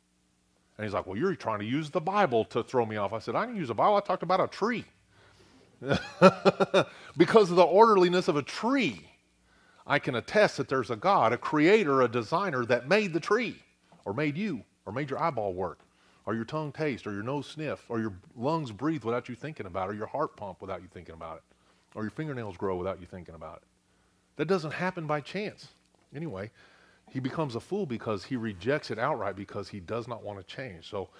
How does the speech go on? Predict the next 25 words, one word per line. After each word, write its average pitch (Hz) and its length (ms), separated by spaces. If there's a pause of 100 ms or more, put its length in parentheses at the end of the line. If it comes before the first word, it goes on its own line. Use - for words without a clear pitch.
(180)
so 135 140
today, 147 480 (160)
here's 139 140
a 127 40
couple 127 240
things 135 260
to 110 100
catch. 135 320
Number 139 160
one, 156 180
that 123 100
there 123 160
is 139 120
a 117 60
God, 135 280
and 123 80
number 131 200
two, 180 340 (240)
he 151 120
sent 175 240
his 143 120
son 170 260
into 135 180
the 123 100
world 139 440